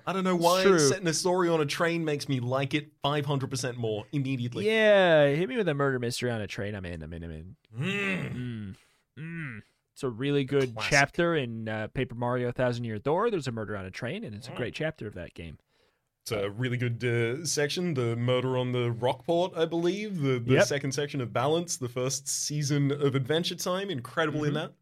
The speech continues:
Speaker 1: that.
Speaker 2: Uh, it was probably my favorite time in my life when I committed a murder on a train.
Speaker 1: Of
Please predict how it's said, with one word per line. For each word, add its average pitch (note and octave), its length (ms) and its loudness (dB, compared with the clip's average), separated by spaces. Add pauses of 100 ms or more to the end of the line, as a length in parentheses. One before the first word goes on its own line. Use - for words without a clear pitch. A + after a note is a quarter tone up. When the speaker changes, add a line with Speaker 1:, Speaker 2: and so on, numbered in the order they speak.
(580)
Speaker 1:
that. C#3+ 60 2
Speaker 2:
Uh, C3+ 200 6
it B2+ 100 2
was C#3 160 0 (500)
probably A#3 240 4
my F3+ 120 6
favorite E3+ 300 2
time D#3 220 6
in C#3+ 100 0
my C3 120 2
life B2+ 380 0
when C#3 140 0
I A2+ 120 -2
committed C#3 320 2
a C3+ 60 2
murder C#3 320 0
on C#3+ 100 0
a C#3 40 -4
train. F3+ 460 -4 (800)
Speaker 1:
Of C3+ 100 -2